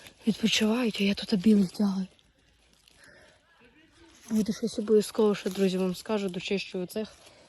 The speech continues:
Таке даю, в мене вже десь чотирнадцять білих.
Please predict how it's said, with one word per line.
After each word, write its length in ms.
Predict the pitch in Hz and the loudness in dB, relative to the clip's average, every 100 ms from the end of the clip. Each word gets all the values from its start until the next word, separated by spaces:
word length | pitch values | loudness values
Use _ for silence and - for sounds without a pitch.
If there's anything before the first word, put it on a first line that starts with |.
| _ | _
Таке 280 | - - 233 | -10 0 2
даю, 140 | 208 | 2
в 40 | 196 | 0
мене 180 | 190 | -2
вже 100 | 185 | -2
десь 280 | 185 196 180 - - - | -2 -4 -4 -10 -16 -10
чотирнадцять 600 | - 240 233 247 - 190 | 2 8 10 8 6 0
білих. 520 | 175 233 233 - | 8 10 10 8